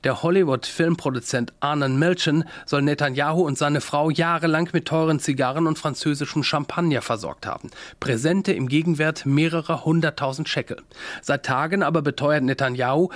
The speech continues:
dass an allen Korruptionsvorwürfen nichts dran sei. Und seine Rechtsberater erklären,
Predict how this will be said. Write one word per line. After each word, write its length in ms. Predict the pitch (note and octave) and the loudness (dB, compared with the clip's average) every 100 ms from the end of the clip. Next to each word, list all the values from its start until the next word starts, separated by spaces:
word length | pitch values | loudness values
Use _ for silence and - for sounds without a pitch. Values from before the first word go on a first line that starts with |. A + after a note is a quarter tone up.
| - | -6
dass 160 | C#3 D3 | -2 -2
an 140 | C#3 - | -2 -2
allen 280 | D3+ D3 | 0 0
Korruptionsvorwürfen 1200 | D3+ C#3+ C#3 - C3+ E3 - D#3 D3 C#3 C3+ C#3+ | 0 0 -2 0 0 0 0 -2 -2 -2 -2 0
nichts 300 | C3+ - - | 0 -2 -4
dran 260 | C3 D3 D3+ | -2 0 0
sei. 240 | A#2+ - - - - | -2 -6 -12 -14 -4
Und 140 | C3+ | 0
seine 280 | C3+ B2+ A#2+ | 2 2 2
Rechtsberater 680 | F3 D#3+ - C3 A#2 B2 C#3 | 0 -2 -2 -2 0 0 0
erklären, 500 | B2 - D3 D#3 | -2 0 0 2